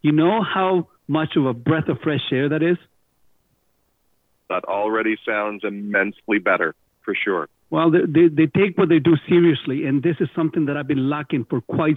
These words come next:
Speaker 1: some time right now. And like I said to the listeners earlier this morning, I mean, the size of a network is not determined by the name. You know, we've seen this clearly with Mister Trudeau. You know, it's a big name, but, you know, the substance is not there.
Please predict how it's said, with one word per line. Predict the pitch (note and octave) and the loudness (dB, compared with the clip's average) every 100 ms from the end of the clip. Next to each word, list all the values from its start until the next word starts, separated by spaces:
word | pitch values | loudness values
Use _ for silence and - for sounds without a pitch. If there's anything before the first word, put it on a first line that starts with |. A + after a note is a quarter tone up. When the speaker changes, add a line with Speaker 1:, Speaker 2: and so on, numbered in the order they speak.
| - | 0
Speaker 1:
some | D3 B2+ | -2 -2
time | C3+ C#3+ C#3+ | -4 -2 0
right | B2+ B2+ | -2 -4
now. | B2 B2 C3 | -4 -4 -4
And | D#3+ D3 B2+ - - - - | 0 0 0 -10 -20 -12 -6
like | D#3 | -2
I | D#3+ - | -2 0
said | G3 | 0
to | G3 | 2
the | C#3+ C#3 | 2 2
listeners | C#3+ D3+ D#3 D#3 C3+ E3 | 2 0 2 2 2 -2
earlier | D3 D3 C#3+ | -2 0 0
this | C3 - | -2 -2
morning, | C#3 E3 D#3 B2+ | 0 0 0 0
I | |
mean, | C3+ C3+ | -2 -2
the | C3 - | -4 -6
size | D#3 E3 D3+ | -6 -4 -2
of | C#3 | -2
a | |
network | B2+ D3 C#3+ B2+ | -2 -2 -2 -2
is | C#3 - | -2 -2
not | D#3 D3+ | -2 -2
determined | C#3+ D3 C#3+ C#3+ | -2 0 2 2
by | C3+ C3 | 0 -4
the | B2+ | -2
name. | B2 C#3 C#3+ C3+ A#2 _ _ _ - | -2 0 0 0 -2 _ _ _ -4
You | D3 | -2
know, | |
we've | C#3 D3+ - F3 | 0 -2 -2 0
seen | E3+ | 0
this | D3 - | 0 -4
clearly | D#3+ E3 D#3+ C3+ | 0 2 2 0
with | C3 A#2+ - - | -2 -6 -8 -4
Mister | D3 - B2 - | -2 -2 -6 0
Trudeau. | D#3+ C3+ C3 - | 2 4 2 2
You | C3+ | 2
know, | |
it's | D3+ B2+ | 2 2
a | |
big | D3+ C#3 | 0 2
name, | C#3+ D#3+ C#3 C#3+ - - | 4 4 2 0 -6 -8
but, | D3 C#3 | -4 2
you | C#3+ | 2
know, | C#3 | 2
the | B2 - | 0 -4
substance | E3+ E3 C#3 | -4 -2 0
is | D3 D#3+ | 0 0
not | D3 B2+ | -2 -2
there. | D#3+ E3 | -2 -2